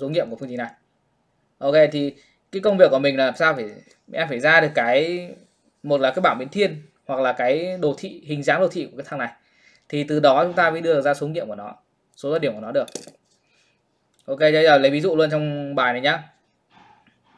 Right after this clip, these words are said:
Đây, lấy ví dụ luôn này. Ờ, ví dụ một. Đấy, ở đây nó sẽ cho mình thế này.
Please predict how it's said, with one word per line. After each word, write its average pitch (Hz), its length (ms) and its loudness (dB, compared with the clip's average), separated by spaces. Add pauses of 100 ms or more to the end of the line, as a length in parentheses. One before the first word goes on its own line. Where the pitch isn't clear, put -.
(140)
Đây, 120 120 -4
lấy 127 100 0
ví 139 100 -2
dụ 151 140 -2
luôn 139 140 2
này. 123 120 -8 (1300)
Ờ, 123 760 -8 (1300)
ví 139 180 -6
dụ 175 120 -4
một. 127 260 -4 (2250)
Đấy, 123 220 -8 (440)
ở 135 80 -4
đây 170 140 4
nó 180 80 0
sẽ 180 140 0
cho 180 180 2
mình 143 160 -6
thế 156 80 -6
này. 151 160 -6